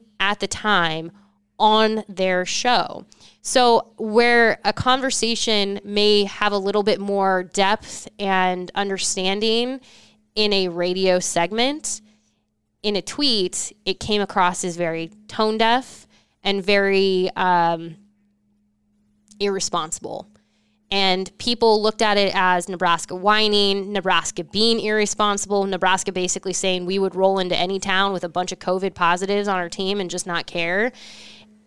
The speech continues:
And I can see from how the tweet was presented why people felt that way. There's context missing to it. And I, I think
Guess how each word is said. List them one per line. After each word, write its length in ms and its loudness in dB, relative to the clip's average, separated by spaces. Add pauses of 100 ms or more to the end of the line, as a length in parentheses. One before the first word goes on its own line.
(140)
And 180 2
I 80 4
can 160 -6
see 340 0
from 240 -2
how 340 2 (160)
the 100 -2
tweet 320 -6
was 180 -4
presented 580 -2
why 200 2
people 280 -4
felt 300 2
that 180 -2
way. 280 -8 (920)
There's 400 2
context 600 -2
missing 420 -4
to 220 -8
it. 240 -2 (960)
And 160 0
I, 260 2
I 140 0
think 480 -4